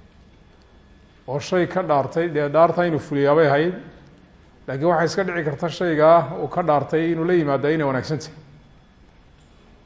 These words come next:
Markaa Nebi Maxamed baa, alayhi salaatu wasalaam, arrintaa macallin noogu aho,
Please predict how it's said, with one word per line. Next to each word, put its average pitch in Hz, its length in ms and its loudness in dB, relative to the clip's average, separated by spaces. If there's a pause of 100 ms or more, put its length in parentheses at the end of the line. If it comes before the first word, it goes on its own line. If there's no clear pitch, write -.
Markaa 139 200 0
Nebi 180 220 2
Maxamed 165 260 0
baa, 165 160 6
alayhi 165 160 4
salaatu 156 360 0
wasalaam, 156 480 0
arrintaa 151 300 -2
macallin 143 340 -4
noogu 147 220 -2
aho, 156 240 8